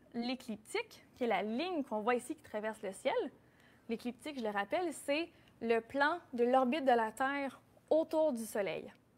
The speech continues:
OK ? Donc, le soleil se promène toujours sur cette ligne-là dans le ciel. Et à un certain moment, il va traverser, les, il va en fait, euh, être, euh,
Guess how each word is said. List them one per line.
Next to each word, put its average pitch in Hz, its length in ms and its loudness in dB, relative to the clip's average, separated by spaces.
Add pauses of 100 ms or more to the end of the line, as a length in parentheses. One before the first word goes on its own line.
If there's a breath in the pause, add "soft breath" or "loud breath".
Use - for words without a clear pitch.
OK ? 208 260 -10 (1080 loud breath)
Donc, 262 260 2
le 254 80 6
soleil 294 320 4
se - 80 0
promène 240 340 2
toujours 285 320 2
sur 254 160 -4
cette 269 240 -4
ligne-là 233 240 0
dans 226 160 -2
le 196 60 -12
ciel. 220 420 -2 (1000)
Et 311 160 -2 (500 soft breath)
à 220 80 0
un 247 120 2
certain 359 360 -4
moment, 226 320 0 (160)
il 254 80 -2
va 294 140 4
traverser, 285 680 -2 (460 soft breath)
les, 247 260 -2
il 233 100 -2
va 262 200 4
en 240 80 2
fait, 269 320 -2
euh, - 120 -4 (380)
être, 285 200 0
euh, 214 360 0